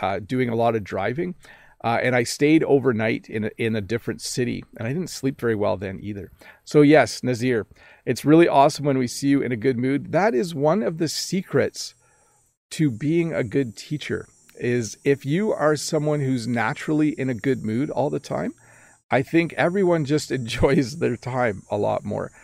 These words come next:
I know when I'm in a bad mood at school, it's not nice for the students. It's always good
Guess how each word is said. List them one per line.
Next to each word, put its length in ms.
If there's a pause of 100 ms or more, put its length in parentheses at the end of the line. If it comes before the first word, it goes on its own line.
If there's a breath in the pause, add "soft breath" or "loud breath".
(220 soft breath)
I 140
know 280
when 200
I'm 320
in 140
a 40
bad 320
mood 300
at 140
school, 480 (100)
it's 180
not 220
nice 300
for 160
the 120
students. 600 (180)
It's 160
always 400
good 280